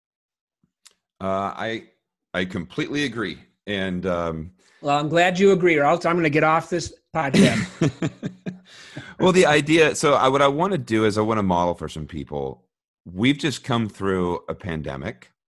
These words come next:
Speaker 1: We have
Speaker 2: Mm-hmm.
Speaker 1: record people who are unemployed. We have people who are afraid to go back to work. We have
Speaker 2: Mm-hmm.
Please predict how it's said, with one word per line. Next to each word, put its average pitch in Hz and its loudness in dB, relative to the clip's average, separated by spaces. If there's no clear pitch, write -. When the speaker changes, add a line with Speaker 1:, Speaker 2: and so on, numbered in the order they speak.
Speaker 1:
We 101 0
have 92 0
Speaker 2:
Mm-hmm. 131 -2
Speaker 1:
record 139 -2
people 104 -4
who 95 -2
are 87 -2
unemployed. 90 -4
We 92 -2
have 92 -2
people 104 -8
who 95 -4
are 80 -4
afraid 98 -4
to 98 -6
go 90 -2
back 101 -6
to 117 -6
work. 90 -6
We 90 -2
have 90 -4
Speaker 2:
Mm-hmm. 131 -12